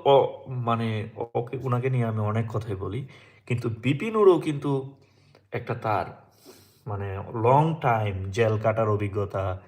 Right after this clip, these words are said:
বিভিন্ন হ্যারাসমেন্টের শিকার হওয়ার অভিজ্ঞতা আছে। কিন্তু বিপিন যদি এই বিপ্লবের সময় সামনের দিকে আসতো, তাইলেও কিন্তু তিনি, মানে, আহ, শেখ হাসিনা এদের বিশালভাবে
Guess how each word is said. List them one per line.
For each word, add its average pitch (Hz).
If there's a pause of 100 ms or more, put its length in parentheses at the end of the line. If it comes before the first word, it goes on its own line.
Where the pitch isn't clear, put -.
(420)
বিভিন্ন 107
হ্যারাসমেন্টের 104
শিকার 104
হওয়ার 95
অভিজ্ঞতা 95
আছে। 90 (520)
কিন্তু 127 (180)
বিপিন 127 (300)
যদি 185
এই 131
বিপ্লবের 135
সময় 156
সামনের 123
দিকে 143
আসতো, 143 (480)
তাইলেও 104
কিন্তু 127 (540)
তিনি, 98 (880)
মানে, 98 (280)
আহ, 60 (160)
শেখ -
হাসিনা 110
এদের 104 (160)
বিশালভাবে 120